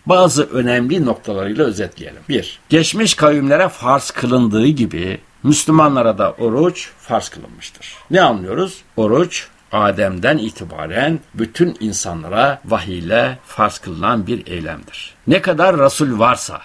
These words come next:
ne kadar kendilerine vahiy indirilen toplum varsa, onların hepsi oruç eylemiyle sorumlu tutulmuşlardır. İki, oruç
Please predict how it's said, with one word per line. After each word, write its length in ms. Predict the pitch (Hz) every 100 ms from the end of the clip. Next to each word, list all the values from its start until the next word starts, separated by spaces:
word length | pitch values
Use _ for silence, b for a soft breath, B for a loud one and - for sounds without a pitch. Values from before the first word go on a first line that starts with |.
| -
ne 140 | 139
kadar 440 | 165 160 143 165 -
kendilerine 640 | 127 123 123 120 151 123
vahiy 280 | 98 107 160
indirilen 380 | 131 107 107 101
toplum 480 | 101 98 - 85 73
varsa, 540 | 73 - 131 165 165 -
onların 400 | - 110 95 87
hepsi 720 | - 127 - - 110 147 147
oruç 360 | 110 117 156 -
eylemiyle 520 | 98 92 82 82 107
sorumlu 680 | 139 - 92 85 85 113 147 -
tutulmuşlardır. 960 | 110 - 82 - - - - - - _ -
İki, 240 | 156 - - -
oruç 440 | 151 170 220 -